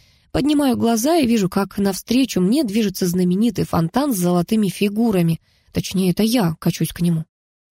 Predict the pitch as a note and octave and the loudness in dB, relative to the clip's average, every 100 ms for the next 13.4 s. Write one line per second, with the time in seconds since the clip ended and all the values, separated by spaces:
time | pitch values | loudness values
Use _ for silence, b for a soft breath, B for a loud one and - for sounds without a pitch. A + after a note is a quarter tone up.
0 | b b A3 G#3 A#3 A3 F3+ G#3+ F3+ E3+ | b b -2 0 2 2 0 -2 2 4
1 | E3+ F3 F3+ - G#3 C#4 - _ - F3 | 4 2 -2 0 0 0 -4 _ -2 0
2 | F3 E3+ F3 - C4+ D4 - _ _ G#3 | 2 2 0 0 -2 -4 -10 _ _ -2
3 | A3 A#3 G#3+ A3 F#4 F#4+ - B3+ C4+ F#3+ | 0 2 2 2 0 0 -2 0 2 0
4 | F3 - - _ _ _ - - B3+ A3 | -2 -6 -14 _ _ _ -8 0 2 2
5 | F3 F3 E3+ A3+ D4 G#3 E3 F#3 A#3 G#3 | 0 -2 0 0 0 -2 -2 -2 0 0
6 | E3+ C#4+ F#4 C#4 - - G3 F3+ F3 G3+ | 0 0 0 -2 -6 -4 -2 0 0 -2
7 | F#3 B3 A#3 G3 E3+ - _ - F#3 F#3+ | -2 -2 0 0 -2 -6 _ -4 0 0
8 | F#3 F#3 F3 A3+ A#3+ A#3+ F3+ F3 _ _ | 0 0 2 0 2 2 0 -4 _ _
9 | _ - G#3 A3 C#4 - G3 F3+ F3+ C4+ | _ -4 -2 -2 -4 -2 0 0 0 -2
10 | C4 C4 B3+ F3+ F#3+ A#3+ - B3 F#3+ F3 | 0 0 0 0 0 0 0 0 0 -2
11 | F3+ G#3 A3 F#3+ E3+ F3+ F4 F#4+ G3 F3+ | 0 -2 0 0 2 2 0 0 0 0
12 | F3 F3 B3+ A3+ F3+ F#3 G3 B3 C4+ - | 0 0 0 0 0 0 0 0 0 0
13 | A#3+ F3+ F3 | -2 -2 -4